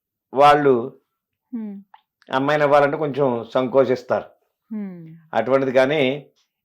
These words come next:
Speaker 1: ఆ దేవిని నిలబెట్టాక మనం పెళ్లి చేయకూడదు,
Speaker 2: హ్మ్.
Speaker 1: వివాహం చేయకూడదు, ఇలాంటివి ఏవి కూడా లేవు.
Speaker 2: లేవంటారు. హ్మ్.
Speaker 1: దసరా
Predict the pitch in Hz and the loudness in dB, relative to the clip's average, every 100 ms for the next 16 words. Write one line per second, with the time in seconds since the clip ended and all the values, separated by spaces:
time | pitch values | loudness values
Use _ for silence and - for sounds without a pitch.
0 | - 120 127 117 104 123 131 139 135 131 | -6 0 2 2 0 2 2 4 2 2
1 | 113 135 127 131 131 123 127 123 131 123 | 4 4 2 0 -2 -2 -2 0 2 4
2 | 127 123 123 127 - _ _ 214 117 127 | 2 2 0 -4 -8 _ _ -6 2 4
3 | 123 131 127 117 127 120 123 131 _ _ | 4 2 -2 0 0 0 -2 -4 _ _
4 | _ - 123 131 131 127 120 131 123 131 | _ 0 2 4 2 2 2 2 2 2
5 | 139 104 202 196 175 165 160 - - _ | 2 -2 -4 -12 -14 -16 -20 -20 -20 _
6 | - 196 175 127 123 131 131 131 | -16 -14 -4 2 2 4 4 4